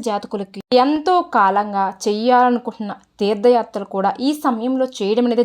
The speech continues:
జరుగుతుందండి. శుభకార్యాలు కూడా జరిగే అవకాశం కూడా ఉన్నాయి. ఉద్యోగ వ్యాపారంలో క్రియేటివిటీ మెరుగుపడుతుంది. చురుకుగా, తెలివితేటలతో వ్యవహరిస్తారు కూడా. వ్యక్తిగత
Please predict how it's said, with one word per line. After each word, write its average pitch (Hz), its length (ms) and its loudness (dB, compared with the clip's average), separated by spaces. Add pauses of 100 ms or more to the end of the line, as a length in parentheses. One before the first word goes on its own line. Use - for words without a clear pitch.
జరుగుతుందండి. 214 480 -6 (340)
శుభకార్యాలు 247 800 0
కూడా 214 140 -2 (160)
జరిగే 196 340 -2
అవకాశం 202 520 -4
కూడా 196 240 -4
ఉన్నాయి. 196 200 -6 (440)
ఉద్యోగ 285 440 0 (140)
వ్యాపారంలో 247 480 2 (120)
క్రియేటివిటీ 233 680 -2 (120)
మెరుగుపడుతుంది. 208 580 -6 (380)
చురుకుగా, 240 520 -2 (220)
తెలివితేటలతో 294 840 0 (100)
వ్యవహరిస్తారు 214 800 -4
కూడా. 214 140 -6 (480)
వ్యక్తిగత 247 440 -2